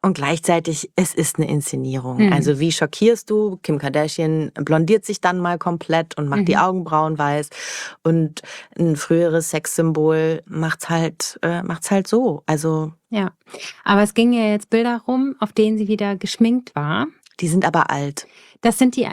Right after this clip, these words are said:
Speaker 2: ja, weil ich hab nämlich auch, die sind, glaub ich, von zweitausendzwölf, ne?
Speaker 1: Nee, also ich glaube, dieser, dieses Bild, was jetzt kürzlich rumging, das ist von zwanzig dreiundzwanzig,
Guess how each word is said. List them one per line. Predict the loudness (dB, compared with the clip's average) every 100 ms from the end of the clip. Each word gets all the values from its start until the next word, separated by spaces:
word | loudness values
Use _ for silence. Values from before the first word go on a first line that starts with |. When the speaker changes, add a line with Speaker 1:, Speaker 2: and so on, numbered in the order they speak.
| 0
Speaker 2:
ja, | 2 2 0
weil | 0
ich | 0
hab | 0 0
nämlich | 0 -2
auch, | -2
die | 0
sind, | 2 2
glaub | 0 0
ich, | 0
von | 0
zweitausendzwölf, | 0 0 0 0 0 0 0 0 -2 -2
ne? | 0 0 -4 -12 -18 -18 2
Speaker 1:
Nee, | 4 4 2 2 2
also | 2 2
ich | 2
glaube, | 2 4 0
dieser, | -2 0 2 2 -2
dieses | -4 -4 0
Bild, | 2 4 2 0
was | -2 0
jetzt | -4 -4
kürzlich | -2 -2 -2 -8 -4 0
rumging, | 2 0 0 2 2 2 0
das | -2 -2
ist | 0
von | 2 2
zwanzig | 2 0 0 0
dreiundzwanzig, | 2 2 0 0 0 0 0 0 -2